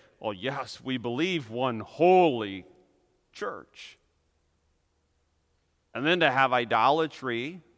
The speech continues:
and, and really what is sexual perversion but a form of idolatry of self? Again, Christ walks in the midst of the lampstand and says, "I know your works.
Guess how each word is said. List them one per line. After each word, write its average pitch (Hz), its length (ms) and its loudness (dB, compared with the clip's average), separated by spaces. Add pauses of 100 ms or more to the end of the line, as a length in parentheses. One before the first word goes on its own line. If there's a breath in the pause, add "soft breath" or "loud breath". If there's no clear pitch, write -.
(360)
and, 143 160 -6
and 160 240 -2
really 180 220 0
what 120 240 -2
is 110 100 -6
sexual 123 480 -8
perversion 107 760 -8
but 104 160 -2
a 92 40 -4
form 107 360 -6
of 85 120 -8
idolatry 85 800 -10
of - 140 -18
self? - 760 -14 (3500)
Again, 120 460 -8
Christ 113 440 -6
walks 120 460 -4
in 120 80 -8
the 113 80 -6
midst 127 240 -10
of 113 180 -8
the 110 240 -4 (1500 soft breath)
lampstand 87 680 -10
and 80 100 -16
says, 107 180 -10
"I 107 120 -8
know 123 240 -12
your 80 180 -14
works. - 800 -18